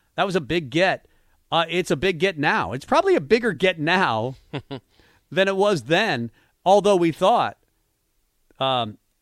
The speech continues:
at the time, I thought it was gonna be a Tommy Frazier type thing. I really thought, and before Tommy Frazier, obviously Tommy Frazier came after Mickey Joseph, but I thought,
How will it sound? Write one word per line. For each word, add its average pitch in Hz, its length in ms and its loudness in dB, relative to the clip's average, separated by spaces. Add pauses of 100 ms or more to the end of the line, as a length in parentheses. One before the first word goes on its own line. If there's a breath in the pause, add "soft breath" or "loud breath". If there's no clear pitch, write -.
at 143 140 -6
the 147 80 -4
time, 175 480 0
I 156 120 -2
thought 208 240 0
it 170 80 -12
was 160 160 -4
gonna 160 140 -2
be 139 100 -2
a 123 40 -6
Tommy 139 300 -4
Frazier 120 400 -6
type 95 260 -10
thing. - 200 -14 (560)
I 139 80 -2
really 180 220 0
thought, 135 280 -2 (800)
and 156 100 -4
before 165 320 0
Tommy 117 280 -6
Frazier, 95 380 -10
obviously 113 400 -6
Tommy 123 300 -8
Frazier 117 320 -8
came 113 200 -6
after 123 300 -4
Mickey 113 260 -6
Joseph, 123 460 -4
but 120 100 -6
I 135 100 -2
thought, 117 240 -4